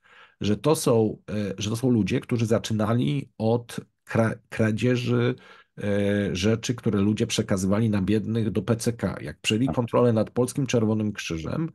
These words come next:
Speaker 1: to zrobili biznes polegający na tym, że zabierali rzeczy, które, e, były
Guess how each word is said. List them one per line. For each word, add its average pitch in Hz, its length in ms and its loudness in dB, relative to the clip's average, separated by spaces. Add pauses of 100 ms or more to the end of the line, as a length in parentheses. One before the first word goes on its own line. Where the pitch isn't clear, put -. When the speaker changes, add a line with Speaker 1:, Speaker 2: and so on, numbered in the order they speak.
(460)
Speaker 1:
to 117 100 4
zrobili 127 420 4
biznes 98 680 2
polegający 123 600 2
na 101 160 0
tym, 135 220 -2
że 131 120 2
zabierali 120 640 2
rzeczy, 95 420 2
które, 98 680 0
e, 95 180 -4
były 123 460 0